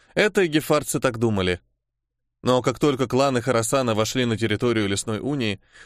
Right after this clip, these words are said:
то они сразу же начали вести себя как завоеватели. И чем дальше двигалось войско варваров на юг, тем сильнее становилось напряжение,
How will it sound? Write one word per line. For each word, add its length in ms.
то 180
они 240
сразу 400
же 160
начали 380
вести 340
себя 280
как 180
завоеватели. 840
И 120
чем 260
дальше 360
двигалось 480
войско 400
варваров 520
на 100
юг, 320
тем 180
сильнее 560
становилось 640
напряжение, 840